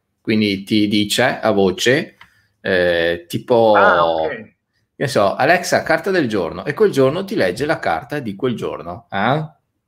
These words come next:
Speaker 2: Grande.
Speaker 1: Eh?
Speaker 2: <laughs> Però
Speaker 1: Eh, eh, bisogna
Speaker 2: non è ma-,
Speaker 1: <laughs>
Speaker 2: non è male, perché ho notato che, eh, molti miei clienti utilizzano non solo i tarocchi, ma anche ad esempio le rune o altri strumenti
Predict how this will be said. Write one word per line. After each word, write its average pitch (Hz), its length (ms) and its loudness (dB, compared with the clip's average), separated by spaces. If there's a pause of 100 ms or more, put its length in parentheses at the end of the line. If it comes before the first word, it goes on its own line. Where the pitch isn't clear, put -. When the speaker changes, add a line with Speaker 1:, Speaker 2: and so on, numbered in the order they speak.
(240)
Speaker 2:
Grande. 160 920 4 (220)
Speaker 1:
Eh? 226 380 2 (640)
Speaker 2:
<laughs> - 200 -14 (720)
Però 143 300 4 (680)
Speaker 1:
Eh, 135 320 -2 (400)
eh, 139 140 -6
bisogna 120 960 0 (140)
Speaker 2:
non 190 320 2
è 247 60 6
ma-, 190 360 6
Speaker 1:
<laughs> 190 40 -8
Speaker 2:
non 175 160 4
è 233 60 6
male, 180 580 6
perché 156 400 0
ho 196 40 6
notato 214 480 4
che, 147 1000 2 (840)
eh, 135 840 4
molti 214 380 2
miei 175 200 2
clienti 147 580 2
utilizzano 139 640 0
non 151 180 -2
solo 156 240 -2
i 143 120 0
tarocchi, 127 640 -2
ma 120 160 -2
anche 127 220 -6
ad 120 100 -10
esempio 127 400 -6
le 120 120 -2
rune 123 380 -4
o 117 140 -2
altri 127 240 -2
strumenti 123 1000 -4